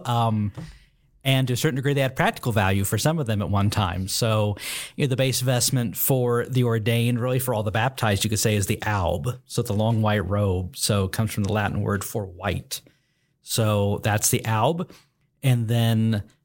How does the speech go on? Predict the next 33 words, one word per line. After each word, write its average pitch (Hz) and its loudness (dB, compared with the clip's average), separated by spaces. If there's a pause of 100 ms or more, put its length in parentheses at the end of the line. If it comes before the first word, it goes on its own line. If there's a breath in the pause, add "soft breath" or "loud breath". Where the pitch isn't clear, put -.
(100)
the 110 -18
cincture 139 0
cord, 123 -2
the 110 -2
rope 117 0
that's - -2
worn 117 2
around 107 2
the 104 2
waist, 107 0
which 107 -2
is 104 -4 (200)
technically 117 0
optional, 117 0 (680)
but 110 0
many 117 2
make 104 -2
use 101 2
of 104 0
it 92 0
still. 107 0
I 101 2
know 98 2
I 101 0
do. 104 2
Father 95 -2
Marty 98 2
does. 101 0 (560 loud breath)
Um, 113 0 (100)
it's 131 0
symbolic 117 2
for 104 0 (420)
purity. 120 -2